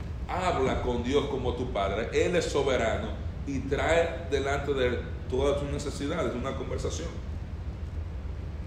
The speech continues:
Entonces, el primer punto que aprendemos es: reconoce con quién hablas. Estás hablando con tu Padre, tú estás hablando con el Dios soberano.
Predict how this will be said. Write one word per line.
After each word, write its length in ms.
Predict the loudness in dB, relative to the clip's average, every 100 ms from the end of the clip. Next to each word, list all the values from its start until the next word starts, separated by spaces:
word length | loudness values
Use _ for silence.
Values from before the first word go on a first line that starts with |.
| -4
Entonces, 260 | -2 2
el 40 | 2
primer 320 | 2 0 0
punto 280 | 0 2 4
que 60 |
aprendemos 720 | 4 4 2 2 2 0 -2 0
es: 260 | 0 0 -2 -4 -4 -2 2
reconoce 720 | 2 4 2 2 0 0 0
con 180 | -2 -2
quién 260 | -4 -2
hablas. 500 | -2 -2 -4 -6 -6 -6 -6 -6 -6 -8 -8 -8 -6 -6 -6 -6 -6 -6 -6 -6 -6
Estás 180 | -2 0
hablando 260 | 0 0 0
con 220 | -2 -2
tu 100 | 0
Padre, 460 | 4 6 6 4 0 -4 -4
tú 80 | -2
estás 140 | 2
hablando 280 | 2 0 0
con 140 | 0
el 80 | 2
Dios 160 | 2 2
soberano. 580 | 2 2 0 -2 -6